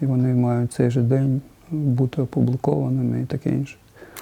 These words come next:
Зараз для мене, м, саме важливе бути на фронті і фотографувати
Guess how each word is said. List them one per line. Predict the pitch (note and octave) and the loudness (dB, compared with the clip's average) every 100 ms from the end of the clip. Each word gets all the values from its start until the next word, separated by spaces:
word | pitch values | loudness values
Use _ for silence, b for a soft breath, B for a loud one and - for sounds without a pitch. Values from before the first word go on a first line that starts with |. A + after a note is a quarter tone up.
| B B - - - - - - - - - - - - - - - - - _ - - - - | B B -16 -20 -20 -20 -20 -20 -20 -20 -20 -20 -20 -20 -20 -20 -20 -20 -20 _ -20 -20 -4 4
Зараз | D3 F#3 G3+ F3 - | 6 8 6 6 6
для | C#3 | 6
мене, | D3 D#3+ D3+ C#3 B2+ - | 6 6 6 6 4 0
м, | D3+ E3 B2 B2 F#3 - - - | 2 4 4 4 0 -4 -18 -14
саме | - D3 C#3+ | 0 4 6
важливе | C3 C3 C3+ D3+ C#3+ | 6 8 6 6 4
бути | A#2 A#2+ A#2+ | 4 2 2
на | A#2 A#2 | 2 0
фронті | - C#3 C3+ | 2 2 2
і | B2 | 0
фотографувати | - A2+ B2+ - A#2+ B2 B2 B2 | -2 -2 -2 0 0 2 0 -2